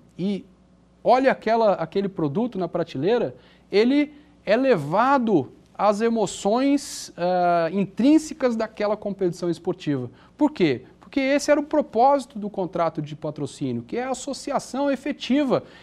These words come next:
entre a imagem do patrocinador e a imagem do patrocinado. Isso trará aumento direto nas vendas, um aumento da popularidade da marca,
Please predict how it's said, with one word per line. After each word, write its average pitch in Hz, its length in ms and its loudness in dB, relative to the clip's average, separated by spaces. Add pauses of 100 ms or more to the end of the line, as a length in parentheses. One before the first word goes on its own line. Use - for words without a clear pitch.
(140)
entre 254 380 2
a 240 40 0
imagem 262 640 2
do 247 80 0
patrocinador 190 760 -2 (260)
e 180 100 6
a 190 60 6
imagem 165 500 0
do 170 140 -4
patrocinado. 160 720 -6 (240)
Isso 277 240 2
trará 180 460 0 (180)
aumento 190 480 0
direto 160 400 0
nas 139 180 -4
vendas, 160 720 -2 (300)
um 180 80 2
aumento 202 400 2
da 180 140 0
popularidade 156 880 -2
da 131 120 -6
marca, 151 640 -4